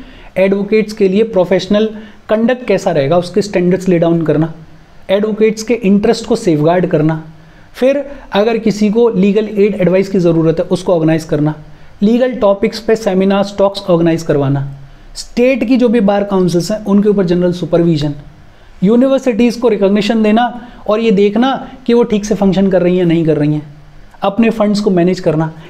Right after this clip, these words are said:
ये सारे काम हैं Bar Council of India के। अच्छा, एक point अपन ने बोला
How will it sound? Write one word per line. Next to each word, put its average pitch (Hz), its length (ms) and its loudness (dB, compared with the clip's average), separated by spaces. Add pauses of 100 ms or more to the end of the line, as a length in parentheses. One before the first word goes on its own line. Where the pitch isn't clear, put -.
(140)
ये 277 220 4
सारे 202 320 0
काम 202 480 2
हैं 214 160 2
Bar 175 280 0
Council 165 340 0
of - 180 -10
India 131 280 2
के। - 120 -12 (480)
अच्छा, 160 180 -2
एक 185 260 -2
point 196 200 0
अपन 190 160 0
ने 190 80 2
बोला 202 260 2